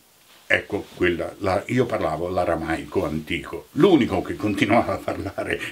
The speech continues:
in inglese, <laughs> lingua originaria del film, era Stephen Boyd. Quando, eh, il film è venuto in Italia, eh, Ettore Giannini, che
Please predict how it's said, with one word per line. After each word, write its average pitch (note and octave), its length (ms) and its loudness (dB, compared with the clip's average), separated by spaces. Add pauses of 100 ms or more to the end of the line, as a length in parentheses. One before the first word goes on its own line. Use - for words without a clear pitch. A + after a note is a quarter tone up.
(120)
in D3 160 8
inglese, G2+ 760 2 (280)
<laughs> - 360 -4
lingua G2 440 4
originaria E2+ 720 0
del C#3+ 160 4
film, E2 340 -4
era E2 440 -2
Stephen D#2 440 -6
Boyd. - 300 -12 (520)
Quando, F3 600 4
eh, G#2 120 6
il G2 160 4
film A#2+ 260 6
è F2+ 80 4
venuto G2 340 2
in F2+ 80 2
Italia, F2+ 720 2
eh, F2+ 400 0
Ettore G#2+ 460 2
Giannini, F#2 720 4
che E2+ 260 2